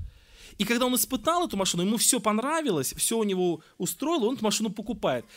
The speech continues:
Говоря языком Иакова, блаженна машина, <laughs> которая, быв испытана, понравилась водителю,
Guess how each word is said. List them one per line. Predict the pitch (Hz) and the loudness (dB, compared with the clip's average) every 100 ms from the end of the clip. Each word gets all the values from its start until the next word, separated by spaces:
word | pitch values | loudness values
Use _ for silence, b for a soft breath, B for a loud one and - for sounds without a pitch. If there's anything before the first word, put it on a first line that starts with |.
| B | B
Говоря | 156 196 240 240 | -4 0 2 2
языком | 196 185 240 208 | 0 0 0 2
Иакова, | 208 294 302 233 | 0 0 2 2
блаженна | 165 208 240 202 247 240 190 | 2 2 2 2 2 2 2
машина, | 185 196 - 349 427 - 175 - - | 0 0 0 0 2 2 2 -2 -12
<laughs> | - | 0
которая, | 226 226 285 247 | 4 6 6 4
быв | 202 214 240 - B | 4 4 2 -2 B
испытана, | 220 214 - 339 403 - 240 | 2 2 2 4 4 4 2
понравилась | 202 226 214 262 285 269 233 - | 4 4 4 4 4 4 2 2
водителю, | 185 214 185 - 135 117 101 | 2 2 2 0 -2 -2 -8